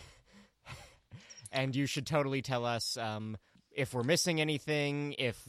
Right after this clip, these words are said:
we're doing too much of one thing, uh, even just topics you'd like to hear us hit. And, uh, let me know if I shelled out money for a, uh, <laughs> for a voicemail line, if you would call it.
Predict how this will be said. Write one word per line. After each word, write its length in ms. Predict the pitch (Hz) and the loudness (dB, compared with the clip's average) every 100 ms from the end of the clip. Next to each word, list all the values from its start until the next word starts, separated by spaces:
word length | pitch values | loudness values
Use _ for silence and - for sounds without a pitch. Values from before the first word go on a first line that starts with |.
| 95 | -12
we're 220 | 113 113 | -6 -4
doing 300 | 104 117 110 | 0 0 -2
too 120 | 104 110 | -2 -2
much 280 | 117 110 | 0 -2
of 120 | 107 90 | -6 -2
one 280 | 139 151 | 0 0
thing, 560 | - 139 135 131 127 123 | -2 0 0 0 -4 -4
uh, 480 | 85 104 101 98 92 - - | -4 -4 -4 -6 -10 -10 -6
even 200 | 127 113 | -4 -2
just 220 | 117 - | -2 0
topics 400 | 123 120 113 - | 0 0 -2 -6
you'd 140 | 113 | -4
like 160 | 117 - | -4 -4
to 80 | 117 | -4
hear 160 | 117 | -2
us 180 | 113 - | -2 -2
hit. 380 | 117 113 - - - _ | -2 -2 -4 -16 -18 _
And, 340 | - 120 120 117 | -6 -2 -2 0
uh, 180 | 127 123 - _ _ - | 0 0 -4 _ _ -2
let 120 | 185 | 0
me 120 | 190 | 2
know 260 | 170 160 160 | 4 6 4
if 300 | 139 127 - | 2 -2 -2
I 400 | 127 123 123 117 - 123 | 0 2 0 -2 -8 -10
shelled 340 | - 151 139 | -2 0 4
out 160 | 135 135 | 4 4
money 580 | 123 117 120 127 131 120 _ - - - | 2 0 0 2 0 -2 _ -20 -20 -2
for 480 | 127 123 120 120 120 - | 2 4 4 2 0 0
a, 540 | 110 110 113 113 113 | 2 4 2 2 2
uh, 360 | 110 107 107 110 113 - - - | 2 2 2 0 -2 -8 -14 -20
<laughs> 400 | - - - - | -20 -20 -20 -2
for 140 | 143 135 | 4 4
a 60 | |
voicemail 540 | 113 135 131 135 127 117 | 4 4 4 4 4 4
line, 280 | 113 110 | 2 2
if 180 | 107 - | -2 -2
you 120 | 123 | -2
would 180 | 113 101 | -2 -4
call 300 | - 117 104 | 0 2 2
it. 120 | 92 | -2